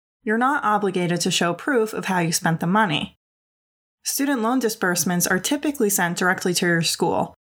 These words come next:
which withholds part of the amount to cover tuition. The remainder is paid by the school directly to you.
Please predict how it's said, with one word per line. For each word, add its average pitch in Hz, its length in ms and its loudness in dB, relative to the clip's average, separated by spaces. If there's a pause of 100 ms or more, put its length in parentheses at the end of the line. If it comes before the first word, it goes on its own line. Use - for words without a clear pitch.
which 202 220 -2
withholds 226 420 0
part 202 260 2
of 214 100 -2
the 240 80 -2
amount 190 260 0
to 196 80 -4
cover 165 280 0
tuition. - 680 -2 (880)
The 202 120 0
remainder 247 460 2
is 254 120 -2
paid 208 220 0
by 196 140 2
the 185 80 -2
school 170 300 0
directly 170 480 0
to 170 160 -2
you. 175 320 0